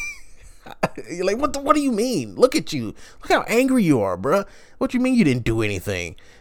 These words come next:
Like, look at you, bruh. Like, you damn near wanna fight me over a black and mild." He's like, "Ah, you wanna fight that pussy?" And, like, he, like, super mad. Super, he was foaming at the mouth. He was spitting and shit. He was pulling up his pants. I'm like,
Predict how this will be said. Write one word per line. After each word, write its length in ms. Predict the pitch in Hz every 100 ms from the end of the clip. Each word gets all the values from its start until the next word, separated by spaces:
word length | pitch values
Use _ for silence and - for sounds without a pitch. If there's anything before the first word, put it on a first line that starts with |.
| -
Like, 200 | 185 180
look 240 | 240 285
at 180 | 143 -
you, 100 | 95
bruh. 340 | 90 117 180 - - _ - -
Like, 180 | 123
you 80 | 165
damn 220 | 185 190
near 100 | 190
wanna 160 | 180 170
fight 240 | - 175
me 100 | 180
over 220 | 160 135 113
a 80 |
black 320 | 95 107 156 156
and 100 | 107
mild." 280 | 127 156
He's 140 | 147 151
like, 180 | 101 67
"Ah, 140 | 123
you 260 | 180 175 175
wanna 220 | 165 151
fight 280 | - 220 214
that 200 | 214 -
pussy?" 440 | - 262 - 247 - -
And, 80 | 180
like, 100 | 170
he, 120 | 175
like, 420 | 180 139 107 - -
super 640 | - - - 269 247 185
mad. 400 | 107 80 - - - - - _ - -
Super, 200 | - 220
he 100 | 190
was 140 | 190
foaming 420 | - - 175 190 175
at 80 |
the 60 | 170
mouth. 160 | 156 156
He 60 |
was 100 | 120
spitting 440 | - - 170 175 175
and 140 | 170
shit. 320 | - - 156
He 140 | - 156
was 160 | 123
pulling 300 | - 170 151
up 120 | 143
his 100 | 139
pants. 460 | 113 147 139 139 131
I'm 160 | 147 139
like, 220 | 104